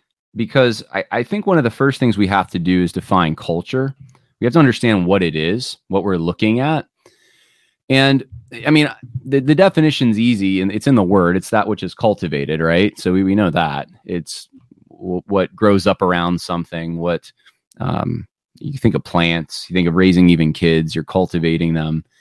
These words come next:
Uh, traditions, they're cultivated over time. So, so, so y-, that is, I think,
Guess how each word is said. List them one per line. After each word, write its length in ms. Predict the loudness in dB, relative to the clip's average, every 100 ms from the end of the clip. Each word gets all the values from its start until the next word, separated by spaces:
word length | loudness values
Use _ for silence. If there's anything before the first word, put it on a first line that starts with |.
| _ _ _ _ _ _ _ -18
Uh, 120 | -14 -14 -14 -18
traditions, 840 | -2 2 2 2 0 -2 -6 -14 _ -10
they're 140 | -6
cultivated 680 | -4 2 2 2 2 2 2
over 220 | 0 -2
time. 720 | -6 -2 0 0 0 -2 -4 -8 _ _ _ _ _ _
So, 440 | 2 4 4 2
so, 220 | -4 -6 -2
so 300 | 2 4 4
y-, 280 | -2 -6 -6 -8
that 460 | -4 2 2 2 -2
is, 200 | -2 -2
I 100 | 0
think, 260 | 0 -2